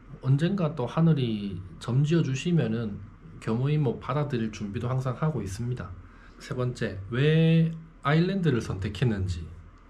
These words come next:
제가 한 십여 년 전쯤에 어학연수를 나간 나라가 바로 이 아일랜드입니다. 그때 당시에 저는 굉장히 큰 도전이었거든요. 잘 못하는 영어지만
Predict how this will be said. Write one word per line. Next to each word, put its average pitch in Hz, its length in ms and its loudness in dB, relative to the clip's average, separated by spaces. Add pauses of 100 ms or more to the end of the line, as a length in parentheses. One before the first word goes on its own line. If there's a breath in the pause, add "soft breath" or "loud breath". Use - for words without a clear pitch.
(260)
제가 107 200 -6
한 110 120 -2
십여 170 360 -2
년 131 580 2
전쯤에 101 840 0 (260)
어학연수를 170 800 2
나간 104 640 -4 (100)
나라가 110 580 -2 (180)
바로 104 180 -8
이 120 180 -2
아일랜드입니다. 113 840 0 (500 loud breath)
그때 139 220 -2
당시에 110 420 0
저는 107 480 -2
굉장히 131 340 0
큰 165 240 6
도전이었거든요. 120 920 2 (580)
잘 120 200 -4
못하는 120 480 0
영어지만 117 640 0